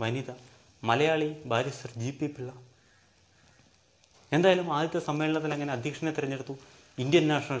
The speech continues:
കോൺഗ്രസ് ഫോം ചെയ്തു, അല്ലെങ്കിൽ ഇന്ത്യൻ നാഷണൽ കോൺഗ്രസ് രൂപം കൊണ്ടു. ഇതായിരുന്നു ഇന്ത്യൻ നാഷണൽ കോൺഗ്രസിൻ്റെ രൂപീകരണം.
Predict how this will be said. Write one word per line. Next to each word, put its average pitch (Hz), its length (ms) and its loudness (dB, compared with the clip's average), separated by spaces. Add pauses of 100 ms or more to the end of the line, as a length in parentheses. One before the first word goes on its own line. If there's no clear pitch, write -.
കോൺഗ്രസ് 117 480 -4 (300)
ഫോം 117 340 0
ചെയ്തു, 117 220 -10 (420)
അല്ലെങ്കിൽ 127 360 0 (180)
ഇന്ത്യൻ 175 240 2
നാഷണൽ 131 420 -2
കോൺഗ്രസ് 117 480 -2 (760)
രൂപം 151 480 2
കൊണ്ടു. 110 240 -2 (160)
ഇതായിരുന്നു 143 480 0
ഇന്ത്യൻ 143 200 -2
നാഷണൽ 143 400 -6
കോൺഗ്രസിൻ്റെ 117 520 -8 (720)
രൂപീകരണം. 127 720 -4